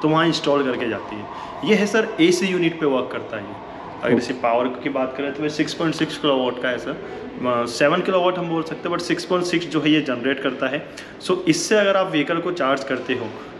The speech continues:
Speaker 1: तो maximum टेन to eleven आवर्स ये लेगा sir।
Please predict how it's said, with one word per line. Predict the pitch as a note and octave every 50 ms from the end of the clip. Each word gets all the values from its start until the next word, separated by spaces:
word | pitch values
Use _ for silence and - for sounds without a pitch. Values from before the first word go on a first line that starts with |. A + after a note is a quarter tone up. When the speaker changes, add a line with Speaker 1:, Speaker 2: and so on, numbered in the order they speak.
| -
Speaker 1:
तो | - E3 E3 D#3+ D#3+ D#3 - -
maximum | B2+ B2 C3+ C#3 - - - E3+ F3 F3
टेन | F3 E3+ - - - D3+ C#3+ D3+ D#3+ D#3+
to | D#3 E3 E3
eleven | D3+ C#3+ C#3 C#3+ C#3
आवर्स | B2+ C3 C#3+ C#3
ये | E3 D#3
लेगा | D3 C3 A2+ G2+ F2+ -
sir। | A2 - - - - - -